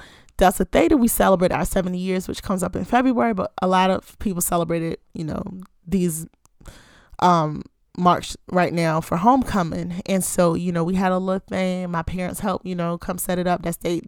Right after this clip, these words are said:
that's they thing. You know, they love to do that. Um, you know, my mom finally got to come to the plot. My dad was able to go to the plot in Viking Fest, but this is my mom's first time on my plot. Um, which was cool. And I,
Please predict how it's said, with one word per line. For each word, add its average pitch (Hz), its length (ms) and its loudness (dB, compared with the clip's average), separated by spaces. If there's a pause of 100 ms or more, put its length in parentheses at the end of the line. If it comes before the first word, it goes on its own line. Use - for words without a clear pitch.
that's - 160 -4
they - 100 -6
thing. 214 560 0 (460)
You 196 100 -4
know, 175 100 0
they 185 120 -2
love 180 240 0
to 220 100 -8
do 208 140 -2
that. 185 400 2 (500)
Um, 175 500 6
you 202 120 0
know, 214 100 4
my 208 80 8
mom 208 340 8
finally 208 300 4
got 202 140 2
to - 80 -10
come 220 180 -4
to - 120 -4
the 233 60 0
plot. 190 380 4
My 180 80 0
dad 180 220 0
was 190 100 -4
able 185 140 -2
to 190 80 -6
go 180 80 -2
to 180 140 -4
the 185 60 -2
plot 180 400 2 (380)
in 175 220 -4
Viking 214 320 4
Fest, - 260 -2
but 185 80 2
this 190 80 4
is 190 60 -4
my 185 140 0
mom's 196 320 0
first - 180 -8
time 180 200 -2
on 175 60 -4
my - 160 -6
plot. - 380 -2 (500)
Um, 180 720 4 (300)
which 233 180 4
was 240 220 0
cool. 170 340 0
And 160 100 0
I, 214 80 2